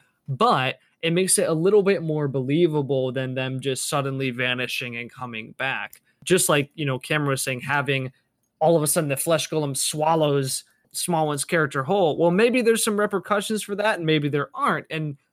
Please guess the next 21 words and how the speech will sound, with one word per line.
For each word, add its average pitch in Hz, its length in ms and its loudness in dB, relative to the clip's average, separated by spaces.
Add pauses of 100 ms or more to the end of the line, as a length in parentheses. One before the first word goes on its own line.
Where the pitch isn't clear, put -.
maybe 180 260 4
that 160 180 2
depends 143 420 -4
on 143 320 -2
what 139 200 -2
role 165 240 4
play 139 240 -2
he 139 160 -4
does 127 300 -4
next 123 300 -8
session. 139 440 -4
Just 175 240 -4
like 135 240 -2 (240)
when 143 160 -2
they 190 180 4
jumped 156 360 0
in, 120 340 -6 (300)
I 143 40 -4
was 147 120 0
like, 151 120 0
"Okay, 156 560 -2